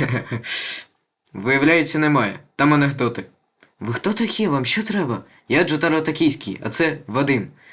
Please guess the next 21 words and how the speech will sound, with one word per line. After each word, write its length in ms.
Ей, 160
я 140
тебе 260
так 200
звати 320
не 120
буду. 360
Я 200
взагалі-то 640
Коїчі. 760
Від 300
мене 300
що 300
треба? 420
Яке 400
питання 540
маєш? 580
Коїчі, 440
як 280
він 80
тобі? 280